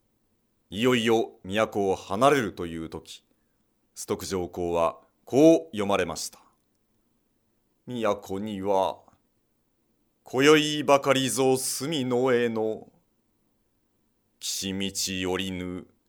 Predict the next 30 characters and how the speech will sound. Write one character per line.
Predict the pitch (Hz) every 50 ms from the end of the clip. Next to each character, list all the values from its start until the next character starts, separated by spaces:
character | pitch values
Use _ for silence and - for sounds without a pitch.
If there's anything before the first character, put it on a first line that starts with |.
| _ _ _ _ _ _ _ _ _ _ _ _ _ _ _ _ _
い | 104 117 117
か | - 123 123
で | 120 120 117 113 117 113 -
罪 | - - - 135 131 123 113 107 107
民。 | 107 101 98 98 98 92 85 82 85 90 _ _ _ _ _ _ _ _ _ _ _ _ _ _ _ _ _ _ _ _ _ _ _ _ _ _ _ _ _ _
都 | - 143 143 127 113 110 - 107 104
に | 117 131 131 113
い | 120
ら | 120 127
れ | 127 131 131
る | 127 127
の | 120 120 120
は | 131 131 131
今 | 131 - 120 127 143
宵 | 160 156 143 139
が | 156 156
最 | 156 - - 147 165 196 165
後 | - 92 -
だ。 | - - _ _ _ _ _ _ _ _ _ _ _ _ _ _ _ _
隅 | - - - 117 104 101 92
の | 85 85 95
絵 | 98 98
の | 98 98 95
岸 | 98 - - - -
の | 104 104 107
道 | 107 101 101 - 104 101 98
を | 98
下 | - 98 101
っ | 98 95 - _ _
て、 | - 104 -